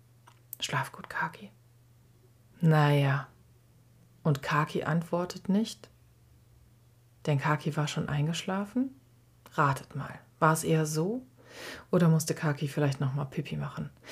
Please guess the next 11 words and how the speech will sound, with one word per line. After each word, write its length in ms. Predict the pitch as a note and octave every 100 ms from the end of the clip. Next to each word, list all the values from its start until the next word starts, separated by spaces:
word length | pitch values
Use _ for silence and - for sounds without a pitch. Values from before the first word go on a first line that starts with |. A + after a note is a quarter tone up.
| - - -
Doch 300 | F3+ G3 -
lieber 200 | D#3 D#3
noch 220 | D3 C#3
was 120 | C#3
essen 380 | - D#3+ E3 G3
und 200 | E3+ -
eigentlich 380 | D3+ D#3 D#3 -
auch 120 | C#3+
noch 160 | D3 C#3
was 140 | C3+
trinken. 420 | - D3 C3+ -